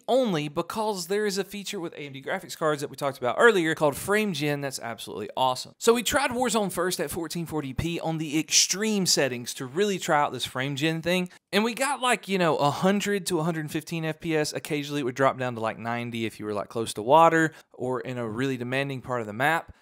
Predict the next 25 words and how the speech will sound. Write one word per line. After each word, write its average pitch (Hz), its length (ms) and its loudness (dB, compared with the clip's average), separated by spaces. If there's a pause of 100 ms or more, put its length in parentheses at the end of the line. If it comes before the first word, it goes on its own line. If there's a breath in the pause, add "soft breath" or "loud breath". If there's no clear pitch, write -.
(120 soft breath)
Then 220 200 0
we 330 80 4
tried 262 240 6
F 214 140 2
S 214 160 4
R 185 140 6
three 170 180 -2
point 135 240 -4
oh, 196 260 8
and 170 220 0
it 196 100 0
got 208 220 4
a 147 60 4
little 143 200 2
bit 170 160 0
better, 190 280 4
like, 151 160 0
a 131 80 -4
hundred 135 260 -6
twenty-ish 165 640 -4
F 180 160 4
P 170 200 -2
S 160 180 0
at 123 100 -6
times. 160 420 -2